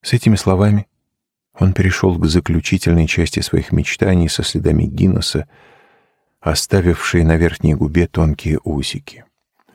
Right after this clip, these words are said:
Я вышел из паба навстречу воскресной непогоде. Я стоял, глядя на улицы и тучи из серого камня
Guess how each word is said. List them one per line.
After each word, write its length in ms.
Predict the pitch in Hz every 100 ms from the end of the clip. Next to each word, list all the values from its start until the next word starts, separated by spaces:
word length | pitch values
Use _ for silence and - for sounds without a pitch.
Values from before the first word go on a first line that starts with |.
| - - - - _
Я 120 | 107
вышел 280 | 165 135 107
из 100 | 101
паба 400 | - 135 117 104 _ _ _
навстречу 560 | - 90 90 - 101 -
воскресной 480 | 85 - 90 - 85
непогоде. 680 | 80 85 80 78 - - _ _ _ _ _ _ _ _
Я 260 | - 104 135
стоял, 440 | - 107 107 123
глядя 360 | 85 92 110 90
на 140 | 87
улицы 500 | 107 104 90 - 85 -
и 120 | 87
тучи 440 | _ 95 92 -
из 100 | 78
серого 420 | - - 80 76
камня 560 | 71 - 120 113 101 92